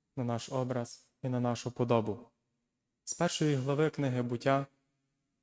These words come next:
Бог починає любити людину,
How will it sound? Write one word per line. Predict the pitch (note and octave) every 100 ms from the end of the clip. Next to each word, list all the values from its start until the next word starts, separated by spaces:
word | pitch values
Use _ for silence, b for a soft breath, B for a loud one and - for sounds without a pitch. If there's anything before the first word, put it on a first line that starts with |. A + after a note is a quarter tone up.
| _ _
Бог | C3+ B2 C3+ C#3 - - _ _ _ _ _ _ _ _
починає | C3 - B2 A#2 A2+
любити | A#2+ A#2 A#2+ -
людину, | A#2+ A#2+ A#2+ A2 G2